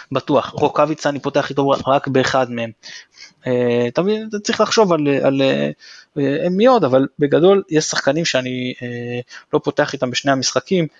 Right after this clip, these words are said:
לא יודע, הרי אשכנזי איך הוא חוזר מהפציעה, אה, אני בטוח שהצוות המקצועי מכיר את המצב הפיזי של השחקנים יותר טוב ממני, אבל, אה, ב-, ב-, צריך לקחת את זה בחשבון.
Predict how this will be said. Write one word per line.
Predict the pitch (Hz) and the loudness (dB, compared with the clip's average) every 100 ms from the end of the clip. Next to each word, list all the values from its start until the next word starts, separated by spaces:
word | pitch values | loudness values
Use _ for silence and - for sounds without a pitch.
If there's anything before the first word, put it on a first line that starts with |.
| - _ | -20 _
לא | 143 | -2
יודע, | 147 165 | 2 4
הרי | 143 135 127 123 | 2 0 -2 0
אשכנזי | - - 135 156 160 | -2 -2 0 0 0
איך | 151 | -4
הוא | - | -2
חוזר | 147 143 143 | 0 2 2
מהפציעה, | 139 - - 139 131 131 156 196 - 131 | 0 -2 -2 2 4 2 0 -10 -8 -2
אה, | 135 | 0
אני | 139 | 0
בטוח | 156 - - | -2 -2 -2
שהצוות | 170 170 170 | 0 0 0
המקצועי | 160 - 165 | -2 -2 0
מכיר | 170 151 160 160 | 0 2 2 2
את | - | 2
המצב | 131 123 123 - _ _ _ - 127 151 | 0 0 -6 -12 _ _ _ -14 -2 0
הפיזי | 151 156 165 | 2 2 4
של | - 135 | 4 0
השחקנים | 123 - - 151 | -2 -4 -2 0
יותר | 156 165 | 0 0
טוב | 156 170 | 0 0
ממני, | 190 240 220 208 _ _ _ _ - | 2 0 0 -4 _ _ _ _ -2
אבל, | 123 123 | 0 4
אה, | 127 123 | 4 4
ב-, | 123 123 123 | 2 0 0
ב-, | 123 123 123 123 | 2 0 0 -4
צריך | 120 - 170 | -2 -2 0
לקחת | - - | 0 0
את | 131 | 0
זה | 127 120 | 0 -2
בחשבון. | 120 120 120 117 - - 139 175 180 | 0 0 -2 -4 -4 -2 2 2 2